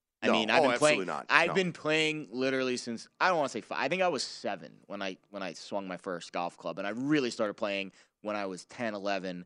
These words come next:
Speaker 1: And I've been playing now, I'm thirty-six, for basically twenty-five years. Ah, you have to have so much concentration, just the level of focus. 'Cause that's the thing that people don't realize about those individual sports. As much as it is physical, it's mental.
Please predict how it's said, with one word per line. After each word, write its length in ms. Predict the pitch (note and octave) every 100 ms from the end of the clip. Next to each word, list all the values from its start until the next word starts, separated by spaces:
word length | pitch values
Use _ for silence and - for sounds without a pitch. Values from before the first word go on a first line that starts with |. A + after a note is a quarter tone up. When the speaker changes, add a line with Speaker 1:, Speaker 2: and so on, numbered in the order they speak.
| - _ _ -
Speaker 1:
And 140 | G#2+
I've 80 | G#2
been 140 | G2+
playing 280 | - A2 G#2
now, 260 | G#2 G2+ G2
I'm 80 | F2+
thirty-six, 760 | G#2 F#2+ - - F#2 F2+ - -
for 140 | F#2+ - _
basically 360 | G2 F#2 F2+ F#2
twenty-five 580 | - F#2+ F2+ F#2 F2
years. 440 | F#2 F2+ E2 E2+ - _ _ _ _ _ _ _
Ah, 520 | B2+ D#3 D#3 C#3+ B2 A2 - - _ _ _ _ _ -
you 280 | C3 G#3+
have 280 | G3+ F#3+ F#3
to 280 | - D#3+ D#3
have 520 | C3+ B2+ B2 A#2 A2 -
so 400 | - - C3+ D#3
much 480 | C3+ B2+ B2 - -
concentration, 1040 | - A#2+ A#2 A2 G2 - A2 G2 F#2 E2 -
just 260 | C3+ C3+ -
the 80 |
level 360 | A#2 A#2+ B2 B2
of 80 | G#2+
focus. 640 | - A2+ A2 F2+ E2 - _ _ _ _
'Cause 100 | D#3
that's 160 | B3+ C#4
the 80 |
thing 180 | - A3+
that 120 | D#3+
people 180 | - C3+
don't 100 | C3
realize 340 | A2+ A#2+ G#2+ G#2
about 260 | G2 F#2+
those 160 | G2 F#2+
individual 560 | - G#2 F#2 G2+ F#2+ E2+
sports. 460 | - G#2+ F2+ E2
As 180 | G2+ G2+
much 280 | A#2 D#3+ -
as 120 | A2
it 80 | A2+
is 160 | G2+ -
physical, 400 | A2 F2+ E2+ E2
it's 120 | -
mental. 640 | F#2 G2+ G2 - D2+ -